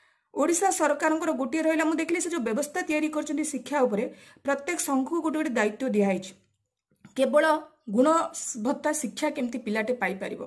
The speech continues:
ଗୋଟେ ପ୍ରାଇମେରୀ ଲେଭେଲରେ ପିଲାଟେ କେମିତି ଗୁଣଭତ୍ତା ଶିକ୍ଷା ପାଇପାରିବ, ତା ପାଇଁ ଇନଫ୍ରାଷ୍ଟ୍ରକ୍ଚର, ତା ପାଇଁ ଆମର, ଅ, ଲୋକଶକ୍ତି ସେମିତି ତିଆରି କରାହେଇଛି କି ଲୋକମାନଙ୍କୁ ସବୁ ବିଭାଗ ଦିଆହେଇଛି, କିଏ କୋଉ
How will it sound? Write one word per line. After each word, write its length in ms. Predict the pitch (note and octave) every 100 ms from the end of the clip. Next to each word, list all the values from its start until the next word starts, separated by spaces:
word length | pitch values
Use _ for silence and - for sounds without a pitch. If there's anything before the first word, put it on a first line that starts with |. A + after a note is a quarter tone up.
| - - - -
ଗୋଟେ 200 | C4+ D#4
ପ୍ରାଇମେରୀ 480 | C4 A#3 D4 D4+
ଲେଭେଲରେ 420 | D4 B3+ C4 D4 D#4
ପିଲାଟେ 380 | B3+ B3+ C4
କେମିତି 260 | D4 C#4 C4+
ଗୁଣଭତ୍ତା 440 | A3 B3 C#4+ C#4+
ଶିକ୍ଷା 320 | C#4 B3+ - C4
ପାଇପାରିବ, 500 | G3+ G3 G3 F#3+ G3
ତା 160 | G3 C#4+
ପାଇଁ 220 | D4+ E4 E4+ - _ _ -
ଇନଫ୍ରାଷ୍ଟ୍ରକ୍ଚର, 720 | A#3 A#3 C4+ - C4+ B3+ C4+
ତା 180 | B3+ A#3+
ପାଇଁ 280 | A#3+ C4+ C#4 C4+ - - -
ଆମର, 240 | G#3 A3+ A#3 A3+ A3 G#3+ - -
ଅ, 100 | G#3+ G#3+ G3+ G3+ G3 G3 G3+ G3+
ଲୋକଶକ୍ତି 680 | A3 B3 D4+ D4 C4+ - C#4+ - -
ସେମିତି 280 | E4 D#4+ E4+
ତିଆରି 300 | B3+ B3 B3
କରାହେଇଛି 440 | G#3+ G3+ F#3 F3 - - - -
କି 120 | D4 D4+ -
ଲୋକମାନଙ୍କୁ 480 | A#3 A#3 C#4 C#4+ C#4+
ସବୁ 180 | C4+ A#3+
ବିଭାଗ 340 | G3+ A3 C4+
ଦିଆହେଇଛି, 360 | B3 B3 A#3+ D#4+
କିଏ 200 | C4+ B3+
କୋଉ 280 | B3+ A#3